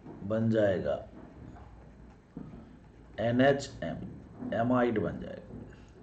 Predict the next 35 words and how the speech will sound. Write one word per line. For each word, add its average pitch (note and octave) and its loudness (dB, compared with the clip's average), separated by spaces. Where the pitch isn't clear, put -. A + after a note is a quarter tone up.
टू B2 4
डिग्री A#2 4
का A2 4
एमाइड G#2+ 2
बनेगा। G#2+ -2
obvious A#2 2
सी B2+ 6
बात A2 6
है C3+ 4
बच्चों, A#2 2
यहाँ B2 4
से B2+ 8
नाइट्रोजन A#2+ 6
का B2 8
जब B2 6
attack B2+ 6
होगा B2 10
तो A#2+ 2
नाइट्रोजन G#2 4
पर G2 2
plus A#2+ 6
charge B2 8
आएगा, A#2+ 8
Plus A#2+ 6
charge A2 6
हटाने G2 4
के B2 2
लिए A#2+ 4
वहाँ A2 2
से F2 -2
एच D#2+ -4
प्लस E2 -2
का E2+ 0
removal A2 6
होगा, B2 6